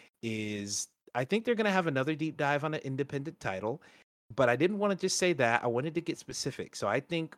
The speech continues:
we're gonna get another deep dive on either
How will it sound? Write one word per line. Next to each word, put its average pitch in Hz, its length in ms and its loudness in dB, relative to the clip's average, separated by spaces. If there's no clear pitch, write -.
we're 123 140 -4
gonna 131 160 -4
get 123 120 0
another 120 300 -2
deep 127 300 -8
dive 123 460 0
on 113 260 -4
either 107 580 -4